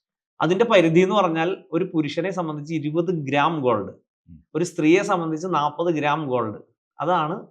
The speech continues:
Speaker 1: നമുക്ക് പുറത്ത് നിന്ന്, ഇന്ത്യയിൽ നിന്ന് പുറത്തേക്ക്, അല്ല, പുറത്ത് നിന്ന് ഇന്ത്യയിലേക്ക് സഞ്ചരിക്കുന്ന സമയത്ത് കൊണ്ടുവരാവുന്ന സ്വർണം. അപ്പോ നമുക്ക് തോന്നും ഒരു ഫെയർ amount,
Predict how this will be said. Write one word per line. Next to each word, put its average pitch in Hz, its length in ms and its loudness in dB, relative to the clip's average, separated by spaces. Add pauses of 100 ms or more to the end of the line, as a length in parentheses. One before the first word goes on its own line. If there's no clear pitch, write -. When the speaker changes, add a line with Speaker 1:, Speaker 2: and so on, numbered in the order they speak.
(280)
Speaker 1:
നമുക്ക് 156 280 -4
പുറത്ത് 170 480 0
നിന്ന്, 175 160 -2
ഇന്ത്യയിൽ 165 280 0
നിന്ന് 180 120 -4
പുറത്തേക്ക്, 156 400 -2 (100)
അല്ല, - 400 -2
പുറത്ത് 156 380 0
നിന്ന് 190 140 -4
ഇന്ത്യയിലേക്ക് 165 460 0
സഞ്ചരിക്കുന്ന 160 500 -6
സമയത്ത് 156 500 -8 (520)
കൊണ്ടുവരാവുന്ന 175 760 4 (240)
സ്വർണം. 131 360 -2 (800)
അപ്പോ 156 200 -4
നമുക്ക് 233 240 0
തോന്നും 226 220 2
ഒരു 226 140 2
ഫെയർ 196 240 6
amount, 190 380 4